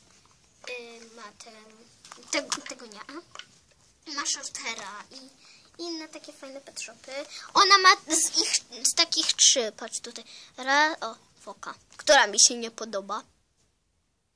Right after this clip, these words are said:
E, ona jest, em, ona nie jest pet shopem. A tu jest samochodzik.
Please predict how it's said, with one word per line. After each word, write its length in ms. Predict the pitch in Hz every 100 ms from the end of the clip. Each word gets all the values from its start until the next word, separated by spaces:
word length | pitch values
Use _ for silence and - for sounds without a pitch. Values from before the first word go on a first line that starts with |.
| _ _ -
E, 180 | 226 226 -
ona 180 | 240
jest, 360 | 240 240 - - -
em, 440 | 240 233 233 233 - - - - - _ _ - - _ -
ona 180 | 262 285
nie 120 | 269
jest 140 | 208 -
pet 180 | -
shopem. 300 | - - - - - - - - - - - _ - - - _ _ _ _ - - - - _ _ _ - _ _ -
A 60 |
tu 120 | 277 254
jest 140 | -
samochodzik. 680 | 247 233 - 226 214 208